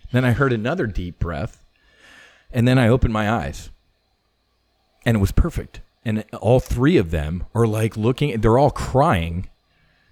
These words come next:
They all look like, they, I mean, they look terrified and full of tears, and they're looking at me, and I'm like,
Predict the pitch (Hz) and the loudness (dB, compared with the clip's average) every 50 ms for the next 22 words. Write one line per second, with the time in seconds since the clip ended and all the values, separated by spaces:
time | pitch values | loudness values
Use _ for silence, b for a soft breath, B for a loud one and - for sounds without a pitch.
0 | - - 107 113 127 135 127 139 131 - 139 127 117 110 - 127 120 117 113 - | -4 0 2 4 4 4 4 2 2 2 2 2 2 2 0 -2 -2 -2 0 0
1 | 110 110 104 - 107 104 110 110 113 107 107 110 107 104 - - - 139 143 143 | -2 -2 -2 0 0 0 2 2 2 2 2 0 0 -2 -2 -2 0 2 2 0
2 | 127 - 131 135 131 117 110 95 85 - 127 120 101 87 - - 135 139 131 107 | 2 2 2 2 2 2 0 0 0 0 0 0 2 2 2 2 2 4 2 2
3 | 90 107 98 92 107 151 151 - 117 95 92 90 90 92 95 95 98 92 95 90 | 2 0 0 2 2 2 2 0 -2 -2 -2 -2 -2 -2 -2 -2 -2 -2 -4 -4
4 | - | -6